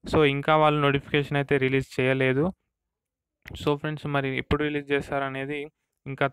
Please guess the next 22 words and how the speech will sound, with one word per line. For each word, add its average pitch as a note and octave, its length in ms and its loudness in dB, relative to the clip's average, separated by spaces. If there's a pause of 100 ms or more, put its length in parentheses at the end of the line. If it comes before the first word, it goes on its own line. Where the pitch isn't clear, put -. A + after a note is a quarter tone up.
(100)
తెలియాల్సి C3 480 -2
ఉంది. C#3 180 -6 (100)
మ్యాక్సిమం C#3+ 460 -2
నెక్స్ట్ C3 240 -8
వీక్ C#3+ 220 -2
రిలీజ్ C3+ 280 -2
అవుతుందని C3 440 -6 (260)
నా A#2+ 140 2
అభిప్రాయం. B2+ 540 -2 (1040)
So D#3 200 2
ఫ్రెండ్స్, D#3+ 240 -4 (100)
మరి D3+ 180 -2 (420)
ఇదే D#3+ 180 4 (600)
వెబ్ D3 320 0
పేజ్‌లో D3+ 360 0
మీకు C#3 340 -4 (1900)
లెఫ్ట్ C#3+ 320 -2
సైడ్ E3 240 2 (200)
ఇలా C#3+ 140 2 (160)
కన్ఫర్మ్, C#3 320 -4 (240)
ఇన్ఫర్మేషన్ D3 640 -2
కనిపిస్తుంది. B2+ 640 -8